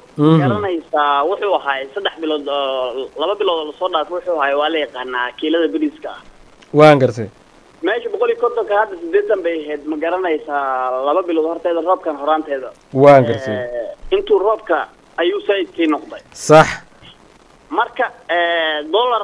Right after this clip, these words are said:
Speaker 2: hadda waa xaggaas waa laga dhimi la leeyahay, Nairobi waa laga dhimi la leeyahay,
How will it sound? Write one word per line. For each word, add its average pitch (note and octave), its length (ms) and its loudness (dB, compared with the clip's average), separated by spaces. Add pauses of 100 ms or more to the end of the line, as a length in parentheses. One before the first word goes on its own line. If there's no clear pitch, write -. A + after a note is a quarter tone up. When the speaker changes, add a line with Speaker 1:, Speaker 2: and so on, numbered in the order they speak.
(100)
Speaker 2:
hadda A3+ 200 -6
waa G#3 140 -4
xaggaas A3 360 -4
waa F#3 120 0
laga G3 200 -2
dhimi G3 300 -2
la F#3 140 2
leeyahay, G3+ 540 0 (120)
Nairobi F3 420 0
waa F#3 100 2
laga F#3 180 0
dhimi G3 220 -4
la F3 100 0
leeyahay, G3 460 -2